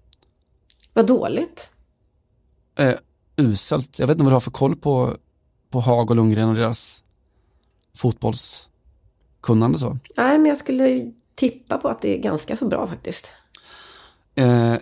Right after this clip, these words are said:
Speaker 2: Erik har ju faktiskt, jag har faktiskt gjort fotbollsjobb tillsammans med Erik,
Speaker 1: Ja.
Speaker 2: eh, för kanske tjugo år sedan. Det var ju bland det roligaste jag gjort.
Speaker 1: Just det.
Speaker 2: En, eh,
Speaker 1: Jag fick faktiskt en idé
Speaker 2: fantastisk
Speaker 1: pitchad för några år sedan, får man väl säga, när det inte
Speaker 2: Mm.
Speaker 1: blev något. Eh,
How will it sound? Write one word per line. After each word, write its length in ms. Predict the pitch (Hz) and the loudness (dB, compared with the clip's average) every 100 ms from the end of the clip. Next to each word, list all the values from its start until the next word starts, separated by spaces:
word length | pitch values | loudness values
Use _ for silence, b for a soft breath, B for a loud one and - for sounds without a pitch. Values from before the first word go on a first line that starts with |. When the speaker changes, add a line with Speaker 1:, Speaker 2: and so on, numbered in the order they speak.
| _ _ _ _ - | _ _ _ _ -2
Speaker 2:
Erik 300 | 156 117 123 | 2 2 2
har 100 | 202 | 2
ju 40 | |
faktiskt, 180 | 143 127 | 2 0
jag 80 | 135 | -2
har 40 | |
faktiskt 200 | 143 127 | -2 0
gjort 200 | 139 135 | -2 -2
fotbollsjobb 580 | - 165 131 113 - - | -6 -6 -4 -4 -4 -6
tillsammans 360 | 170 151 113 113 | -4 -2 0 0
med 100 | 135 | -2
Erik, 220 | 135 - | -4 -4
Speaker 1:
Ja. 160 | 214 233 208 | 0 2 0
Speaker 2:
eh, 640 | 98 104 131 - - 151 | -6 -8 -10 -10 -12 -12
för 160 | 147 131 | -8 -4
kanske 180 | 113 | -4
tjugo 320 | 117 120 113 120 | -2 -4 -2 -4
år 60 | |
sedan. 200 | - 143 | -4 -4
Det 60 | 95 | -4
var 140 | 139 | -4
ju 220 | 73 - - - 165 _ | -4 -4 -8 -12 -14 _
bland 280 | 123 127 131 | 0 2 2
det 60 | |
roligaste 300 | 143 117 - | 0 -2 -2
jag 60 | 117 | -4
gjort. 260 | 143 - - _ _ _ _ _ - | -6 -10 -18 _ _ _ _ _ -6
Speaker 1:
Just 240 | 262 - | -6 -4
det. 60 | - | -6
Speaker 2:
En, 300 | - 110 110 | -2 0 0
eh, 380 | - - - - - - | -2 -6 -6 -8 -10 -4
Speaker 1:
Jag 160 | 196 196 | -2 -2
fick 120 | 262 | -2
faktiskt 320 | 277 262 247 | -2 0 2
en 60 | 254 | 2
idé 100 | 208 | 2
Speaker 2:
fantastisk 220 | - - _ - | 0 -4 _ -8
Speaker 1:
pitchad 500 | 233 226 - 254 240 | -6 -6 -6 -6 -6
för 240 | - 262 | -4 -4
några 280 | 254 233 233 | -4 -4 -2
år 120 | 147 | -4
sedan, 180 | 151 - 180 | -6 -10 -10
får 100 | - | -4
man 100 | 202 | -2
väl 40 | 98 | -4
säga, 260 | - 87 196 | -6 -6 -2
när 100 | - | 2
det 60 | |
inte 120 | 131 | 2
Speaker 2:
Mm. 40 | 180 | 2
Speaker 1:
blev 140 | 220 | -2
något. 220 | 151 - - b b b b b b b b b | -4 -8 -18 b b b b b b b b b
Eh, 640 | 190 180 175 175 175 170 | 2 4 4 4 4 2